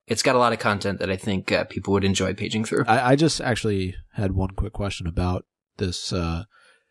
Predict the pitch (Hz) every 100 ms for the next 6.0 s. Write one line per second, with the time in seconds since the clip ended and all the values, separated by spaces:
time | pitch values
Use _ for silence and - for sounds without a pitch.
0 | _ 113 104 117 117 104 107 104 107 101
1 | 107 - 117 104 95 - 101 92 - 85
2 | - - 101 95 - 101 98 - 95 92
3 | 92 - 104 123 131 107 98 98 98 92
4 | 95 101 101 92 87 85 - 98 - 98
5 | 92 90 90 92 90 - 92 98 95 95